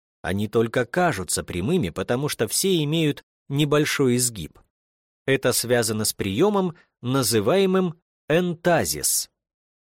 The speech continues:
Энтазис должен был устранять оптическое искажение, из-за которого прямые колонны в середине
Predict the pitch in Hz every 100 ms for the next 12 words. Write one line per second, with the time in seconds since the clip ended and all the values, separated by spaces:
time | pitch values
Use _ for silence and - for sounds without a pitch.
0 | _ 131 131 110 156 165 95 76 76 160
1 | 156 120 143 135 156 143 - 113 110 147
2 | 156 - _ - 131 - 180 160 151 -
3 | 143 143 - 160 151 156 92 69 58 -
4 | _ _ - 90 90 101 110 101 127 113
5 | 107 117 110 110 98 - 90 107 104 95
6 | 87 - 80 80 139 190 165